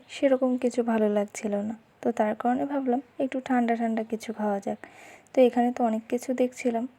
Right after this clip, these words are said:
তো ইচ্ছেই করছিল না যে কিছু অর্ডার দিই। আর এদিকে আবার মা ফোন করেছিল, বলল, "তোর জন্য বিরিয়ানি রেখেছি।" বারণ করলাম বিরিয়ানি রাখতে, তারপরেও আবার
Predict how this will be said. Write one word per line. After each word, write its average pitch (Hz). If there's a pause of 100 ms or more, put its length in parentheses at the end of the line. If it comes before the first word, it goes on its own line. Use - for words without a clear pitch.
(120)
তো 277
ইচ্ছেই 262
করছিল 277
না 247 (200)
যে 269
কিছু 233
অর্ডার 214
দিই। 220 (400)
আর 269
এদিকে 247
আবার 254
মা 233
ফোন 262
করেছিল, 262 (340)
বলল, 247
"তোর 233
জন্য 262
বিরিয়ানি 208
রেখেছি।" 208
বারণ 226
করলাম 233
বিরিয়ানি 214
রাখতে, 214 (500)
তারপরেও 254
আবার 247